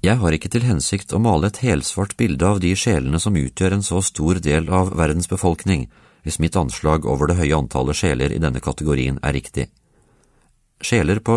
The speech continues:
lavere nivåer er også i stand til å leve liv med mange positive elementer. I motsatt fall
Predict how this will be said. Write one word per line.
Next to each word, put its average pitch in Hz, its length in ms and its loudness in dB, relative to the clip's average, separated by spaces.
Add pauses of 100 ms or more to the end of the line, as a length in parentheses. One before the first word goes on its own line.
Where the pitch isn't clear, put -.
lavere 92 320 4
nivåer 98 480 2
er - 400 -2
også 123 220 0
i - 20 -4
stand - 300 -2
til 87 100 0
å 104 80 2
leve 87 240 2
liv 85 340 0
med 90 200 2
mange 85 180 0
positive 87 560 0
elementer. 95 540 0 (880)
I 87 140 0
motsatt 90 420 0
fall 104 300 2